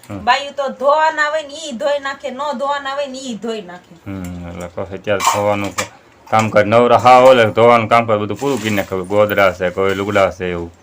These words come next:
Speaker 2: હમ.
Speaker 1: તો હાલો, હવે આપણે ટિફિન ભરાઈ ગયું છે અને હવે જઈશું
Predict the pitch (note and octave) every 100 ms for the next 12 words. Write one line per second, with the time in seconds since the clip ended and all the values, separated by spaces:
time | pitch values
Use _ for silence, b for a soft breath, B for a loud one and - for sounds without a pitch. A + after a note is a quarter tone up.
0 | - - _ - _ G#3 A3 A3 _ _
1 | - G2 G2+ G#2+ F#2 F#2 F#2 G#2+ G#2+ -
2 | - - - - - - - - - -
3 | - - D3 C#3+ C3 B2+ E3+ D#3 C3+ A#2+
4 | A2+ G2 G#2 C#3+ A2 A2 - A#2 A#2